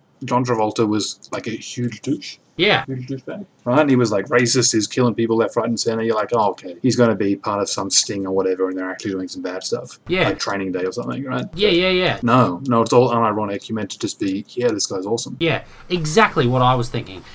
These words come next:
Speaker 2: And so I either suspected that the, the girlfriend was gonna be in league with him, in league with John Travolta, and the two of them were setting up the main character, or, um, I, I kinda wanted him to be bad.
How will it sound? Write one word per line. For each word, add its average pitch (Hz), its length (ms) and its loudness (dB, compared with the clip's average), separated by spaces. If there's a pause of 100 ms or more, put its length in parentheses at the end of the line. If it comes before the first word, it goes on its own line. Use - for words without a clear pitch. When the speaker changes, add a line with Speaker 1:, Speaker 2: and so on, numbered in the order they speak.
(140)
Speaker 2:
And 151 120 -4
so 180 180 2
I 190 320 6
either 262 140 4
suspected 185 540 -4
that 139 180 4
the, 131 160 6
the 127 240 0
girlfriend 123 680 4
was 123 220 0
gonna 131 240 4
be 117 380 0 (240)
in 151 200 4
league 139 260 6
with 127 240 -2
him, 127 340 2
in 135 180 -4
league 131 160 0
with 120 120 0
John 127 200 2
Travolta, 113 560 -4 (320)
and 139 140 0
the 135 60 2
two 165 300 6
of 117 140 4
them 143 320 2
were 120 380 8
setting 117 420 -2
up 120 220 4
the 113 60 -6
main 113 320 -6
character, 127 580 -6 (500)
or, 156 600 6 (400)
um, 117 640 2 (200)
I, 180 260 2
I 190 40 4
kinda 240 280 6
wanted 175 260 4
him 156 260 2
to 147 80 2
be 120 140 0
bad. 107 480 -6